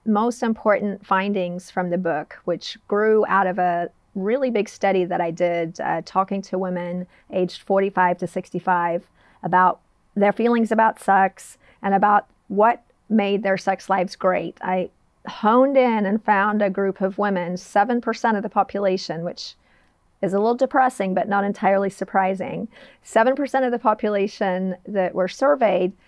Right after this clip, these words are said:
in the forty-five to sixty-five age group had an amazing sex life. So I really wanted to get to know these ladies and find out what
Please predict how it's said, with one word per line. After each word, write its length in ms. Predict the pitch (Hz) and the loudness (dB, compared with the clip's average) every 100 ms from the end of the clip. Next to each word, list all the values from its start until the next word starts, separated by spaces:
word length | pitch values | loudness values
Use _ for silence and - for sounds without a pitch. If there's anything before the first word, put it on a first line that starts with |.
| _ _ _ _ | _ _ _ _
in 100 | 190 | -2
the 80 | 190 | -2
forty-five 500 | 190 190 190 190 180 | 0 0 2 0 0
to 60 | 180 | -2
sixty-five 720 | - 175 190 185 180 175 - _ - | -8 -8 -8 -2 0 -2 -6 _ 0
age 300 | 240 226 - | 0 -2 0
group 360 | 185 180 - _ _ _ _ | 0 0 -4 _ _ _ _
had 200 | - 196 | 0 2
an 160 | 208 202 | 2 0
amazing 420 | 190 190 208 202 | 0 0 0 -2
sex 320 | 196 185 - | 0 -2 -2
life. 220 | - - - | -8 -8 0
So 140 | 202 | 4
I 100 | 220 | 4
really 380 | 285 277 285 285 | 2 -2 -2 0
wanted 220 | 254 233 | 0 0
to 40 | |
get 140 | 220 214 | -2 -4
to 120 | 196 | -4
know 140 | 196 | -4
these 220 | 196 185 175 | -2 -4 -2
ladies 340 | 165 170 170 | -2 -2 -4
and 100 | 175 | -8
find 240 | 180 190 185 | -6 -6 -2
out 260 | 165 - | -2 -2
what 320 | 180 175 190 | -4 -2 -2